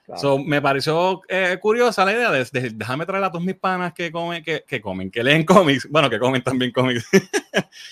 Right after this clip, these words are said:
Speaker 2: a ver qué me recomiendan ellos, porque a-, así yo también puedo coger recomendaciones para mí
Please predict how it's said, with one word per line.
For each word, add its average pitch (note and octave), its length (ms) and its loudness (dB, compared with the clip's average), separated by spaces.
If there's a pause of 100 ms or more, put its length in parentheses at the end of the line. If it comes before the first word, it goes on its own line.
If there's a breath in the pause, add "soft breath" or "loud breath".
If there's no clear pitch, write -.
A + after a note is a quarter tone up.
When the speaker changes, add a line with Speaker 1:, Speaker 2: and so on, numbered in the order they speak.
(420 loud breath)
Speaker 2:
a C3+ 140 4
ver D#3 200 4
qué A3 160 2
me C#4+ 100 2
recomiendan F#3+ 480 0
ellos, F#3+ 340 0
porque C3 260 -2
a-, A#2 80 2
así A#2 300 -4
yo B2 120 0
también A#2+ 260 -2
puedo A2 180 -2
coger A2 200 -2
recomendaciones G2+ 460 -8
para G2 180 -8
mí C#4 120 -12